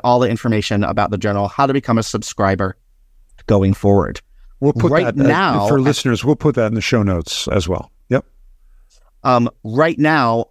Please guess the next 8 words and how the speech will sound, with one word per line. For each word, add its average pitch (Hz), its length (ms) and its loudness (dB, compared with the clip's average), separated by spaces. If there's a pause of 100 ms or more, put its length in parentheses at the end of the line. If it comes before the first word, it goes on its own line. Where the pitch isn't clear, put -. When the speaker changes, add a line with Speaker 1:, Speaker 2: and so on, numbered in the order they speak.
(120)
Speaker 1:
all 151 500 0
of 131 180 -2
the 123 140 -2
back 190 280 -2
issues 107 440 -6
of 110 180 -4
the 104 100 -4
journal 98 440 -2